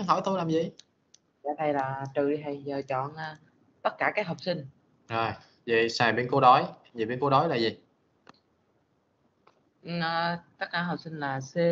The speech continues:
Speaker 2: năm.
Speaker 1: Biến cố đối, tôi hỏi biến cố đối thôi.
Speaker 2: Là không có học sinh nữ.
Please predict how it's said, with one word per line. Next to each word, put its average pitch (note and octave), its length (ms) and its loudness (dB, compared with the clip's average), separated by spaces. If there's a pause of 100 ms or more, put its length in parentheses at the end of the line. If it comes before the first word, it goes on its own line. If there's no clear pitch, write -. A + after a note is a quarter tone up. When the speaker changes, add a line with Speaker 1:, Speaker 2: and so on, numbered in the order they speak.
(240)
Speaker 2:
năm. D#3+ 220 -2
Speaker 1:
Biến D#3+ 160 0
cố D3+ 100 4
đối, D3+ 400 6
tôi B2+ 100 -4
hỏi A2+ 120 -4
biến C3 140 -8
cố C3+ 80 -2
đối C#3 220 -2
thôi. B2+ 160 -8 (1160)
Speaker 2:
Là C#3+ 300 4 (400)
không A3 200 8
có A3+ 120 8
học A3 180 -2
sinh F#3+ 140 -4
nữ. C#3 280 -2